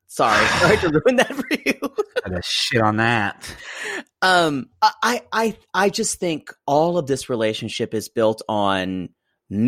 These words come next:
Speaker 1: misunderstandings and misplaced feelings, m-, uh, kind of, uh, uh, inaccurate readings of, of sexuality.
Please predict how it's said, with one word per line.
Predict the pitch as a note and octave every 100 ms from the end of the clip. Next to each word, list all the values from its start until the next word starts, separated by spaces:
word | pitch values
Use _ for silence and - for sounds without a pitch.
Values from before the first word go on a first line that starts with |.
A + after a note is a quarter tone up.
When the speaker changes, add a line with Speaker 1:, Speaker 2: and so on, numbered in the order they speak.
| D#3+ - G3
Speaker 1:
misunderstandings | F#3 F#3 - E3 D3 C#3+ C#3 C#3 C3+ B2+ -
and | A2+ G#2 G#2+ F#2+
misplaced | G#2+ D3 - - D#3+ - -
feelings, | C#3 C3 C3 B2+ A#2+ A#2+ - - - _ - - _ -
m-, | A#2 B2 -
uh, | A#2+ A2+ G#2+ -
kind | C3+
of, | A2+ _ -
uh, | - A#2 - -
uh, | B2 A2 G2 - -
inaccurate | C#3+ C3+ D3 - E3 F2+
readings | C3+ C#3 C3+ A#2+
of, | - -
of | E2 B2
sexuality. | - B2+ - G#2 B2 C#3 C#3 C3 B2+ A#2+